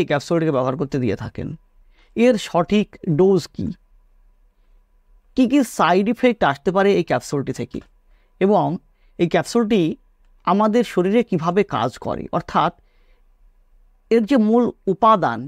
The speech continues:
এর যে মেইন কম্পোজিশন, সেটি আমাদের শরীরে কিভাবে কাজ করে, এর mode of action কী, এর mechanism of action কী। তো সমস্ত বিষয়ে বিস্তারিত আলোচনা করব। তো তার আগে আপনি যদি আমার চ্যানেলে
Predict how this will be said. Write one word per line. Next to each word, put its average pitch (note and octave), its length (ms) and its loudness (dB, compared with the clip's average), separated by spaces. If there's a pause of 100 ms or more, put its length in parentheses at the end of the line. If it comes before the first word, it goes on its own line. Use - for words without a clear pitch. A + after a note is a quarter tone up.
(1040)
এর F#3+ 140 2
যে G#3+ 140 4
মেইন G#3 140 2 (100)
কম্পোজিশন, D#3+ 600 -2 (760)
সেটি G#3+ 240 0 (100)
আমাদের E3+ 220 2 (100)
শরীরে C#3+ 340 0
কিভাবে F#3+ 260 0 (120)
কাজ A#2 120 -2 (120)
করে, B2+ 140 -2 (120)
এর G#3 140 4
mode E3 180 0
of C3 140 -8
action C3 260 -4 (100)
কী, - 100 -18 (600)
এর F#3 160 4
mechanism F#3+ 520 0
of C#3 60 -6 (100)
action - 260 -6 (100)
কী। - 120 -14 (1000)
তো F#3+ 40 -2 (160)
সমস্ত A3 340 0 (160)
বিষয়ে D3+ 340 0 (400)
বিস্তারিত A3 480 2
আলোচনা - 380 -8
করব। - 180 -14 (1120)
তো F#3 60 0 (120)
তার G#3 160 4 (100)
আগে D#3+ 240 0
আপনি F#3 120 -4 (180)
যদি F3 180 0
আমার D#3 220 0
চ্যানেলে D3 260 0